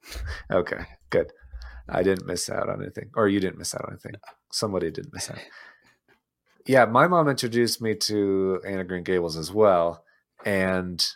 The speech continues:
I don't know. I, I really love the character, and I especially love how Megan Follows plays her,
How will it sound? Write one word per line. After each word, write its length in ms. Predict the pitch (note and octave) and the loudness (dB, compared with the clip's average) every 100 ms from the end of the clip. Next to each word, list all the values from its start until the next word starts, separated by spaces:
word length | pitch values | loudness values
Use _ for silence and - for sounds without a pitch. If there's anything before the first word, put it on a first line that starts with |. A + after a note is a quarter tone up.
| _ _ _ _ _ _ _ _ _ _ - | _ _ _ _ _ _ _ _ _ _ -6
I 140 | A2+ | -4
don't 280 | C#3 C#3 A2 | -2 -2 -2
know. 160 | A#2 G#2+ | -2 -2
I, 320 | D2 G#2 C3+ - B2 | 0 2 2 4 6
I 100 | B2+ A2+ - C3+ | 6 0 -10 -2
really 400 | C#3 F3 F3 D3+ | 4 6 6 2
love 540 | A#2 G#2+ G#2+ G#2 G2+ | 0 6 6 6 2
the 140 | G2 | -2
character, 800 | - - F2 E2+ - - E2+ E2+ - | -2 -2 0 0 -2 -4 -2 -2 -4
and 240 | F2 E2 | -8 -6
I 100 | E2 | -6
especially 600 | D#2+ - - F2+ - E2 D2+ | -4 -6 -2 -2 -2 -4 -4
love 320 | D2+ D2+ - | -2 -4 -6
how 400 | E2 D#2+ E2 - - | -6 -4 -4 -8 -10
Megan 420 | E2+ E2 D#2+ D#2 | -4 -4 -2 -6
Follows 520 | D2 D#2 D#2+ D#2 D2+ - | -6 -2 0 0 -2 -6
plays 640 | - - F2 E2+ E2 - | -8 2 4 4 2 -2
her, 400 | D2+ D2+ D#2 | -2 -2 -2